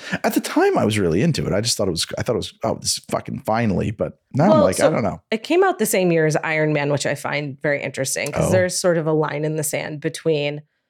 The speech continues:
Speaker 2: what Marvel was doing and what Nolan did with Batman. He,
Speaker 1: Yeah.
Speaker 2: like, Marvel made a cartoon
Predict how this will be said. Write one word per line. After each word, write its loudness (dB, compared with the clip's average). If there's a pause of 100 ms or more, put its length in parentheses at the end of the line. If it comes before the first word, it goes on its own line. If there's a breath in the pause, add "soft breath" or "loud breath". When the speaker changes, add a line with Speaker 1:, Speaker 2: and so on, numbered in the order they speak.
(280)
Speaker 2:
what -2
Marvel 2
was 2
doing 2
and 0
what -4 (480)
Nolan 0
did 0
with -6
Batman. -4
He, 2
Speaker 1:
Yeah. 2
Speaker 2:
like, 0 (520)
Marvel 0
made 0
a 0
cartoon -2